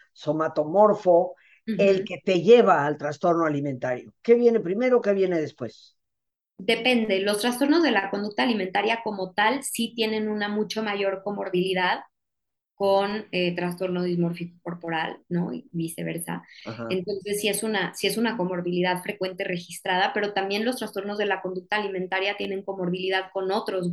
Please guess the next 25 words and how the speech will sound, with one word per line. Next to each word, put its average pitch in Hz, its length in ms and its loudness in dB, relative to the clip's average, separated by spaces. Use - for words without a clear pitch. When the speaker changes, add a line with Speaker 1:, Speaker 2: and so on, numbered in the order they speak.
Speaker 2:
eh, 180 340 0
como 196 220 0
por 196 140 0
ejemplo 185 380 0
depresión, 190 760 -2
ansiedad, 180 640 2
o 175 40 2
sea, 190 200 0
todo 220 160 2
el 214 80 0
grupo 202 260 -4
depresivo, 190 560 -2
todo 202 140 2
el 196 100 0
grupo 190 260 -2
de 185 80 0
ansiedad, 175 540 0
que 175 80 -6
puede 185 200 0
ser 180 240 0
desde, 185 600 2
eh, 185 460 4
trastorno 214 400 -2
de 226 120 0
pánico 247 580 0